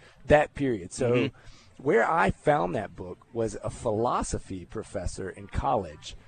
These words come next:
Speaker 1: He came to me and he was like, "Eli, have you read this?" You know, 'cause not a lot of football players taking philosophy classes, or I was writing at the time. And I was like, "No, I've never even heard of it." And he was like, "I just read it in one night."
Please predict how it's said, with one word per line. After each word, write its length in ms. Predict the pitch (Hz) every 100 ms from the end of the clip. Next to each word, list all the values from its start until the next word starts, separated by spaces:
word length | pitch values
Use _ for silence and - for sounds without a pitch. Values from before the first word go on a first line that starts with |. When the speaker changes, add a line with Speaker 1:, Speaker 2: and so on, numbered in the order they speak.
| -
Speaker 1:
He 220 | - 160 180
came 340 | - 175 165
to 80 | 147
me 200 | 143 135
and 60 | 127
he 60 |
was 140 | 120 113
like, 180 | 107
"Eli, 300 | 110 113 101
have 140 | 90 92
you 100 | 110
read 380 | 101 95 113 -
this?" 340 | - - -
You 60 | 110
know, 100 | 98
'cause 160 | 120
not 180 | 123 131
a 40 |
lot 240 | 120 117 107
of 200 | 98 - _ _ _ _ -
football 360 | 147 127 117
players 340 | - 120 113 -
taking 300 | 117 107 101
philosophy 500 | 104 98 104 - 110
classes, 480 | - 95 107 117
or 80 | 98 92
I 80 | 110
was 160 | 110
writing 340 | 95 98 104 101
at 120 | 95
the 60 |
time. 380 | - 101 98 95 - - - -
And 80 | -
I 40 | 113
was 120 | 104
like, 200 | 95 101
"No, 300 | 110 165 139
I've 120 | 110
never 220 | 131 98
even 180 | 101 82
heard 300 | 85 143 208
of 140 | 73
it." 120 | 65 - - - - -
And 100 | -
he 60 | 120
was 100 | 117
like, 120 | 110
"I 80 | 127
just 180 | 143 143
read 160 | 135
it 80 | 127
in 140 | 98 104
one 240 | 113 107
night." 260 | 101 85